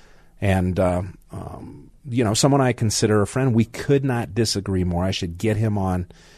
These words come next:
Maybe if I get another fill-in opportunity down the road, we'll spend, uh, twenty or forty minutes debating Eric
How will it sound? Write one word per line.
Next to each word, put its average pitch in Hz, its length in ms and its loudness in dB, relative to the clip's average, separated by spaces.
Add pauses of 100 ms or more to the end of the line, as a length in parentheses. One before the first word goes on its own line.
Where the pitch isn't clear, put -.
(160)
Maybe 139 160 4
if 127 140 2
I 117 80 4
get 110 160 4
another 95 260 2
fill-in 95 400 0
opportunity 90 600 -2
down 82 240 0
the 82 80 0
road, 85 260 0
we'll 87 160 -4
spend, 90 480 -2
uh, 82 200 -2 (340)
twenty 101 260 2
or 85 80 0
forty 90 280 0
minutes 85 500 -4
debating 92 480 -2
Eric 107 420 0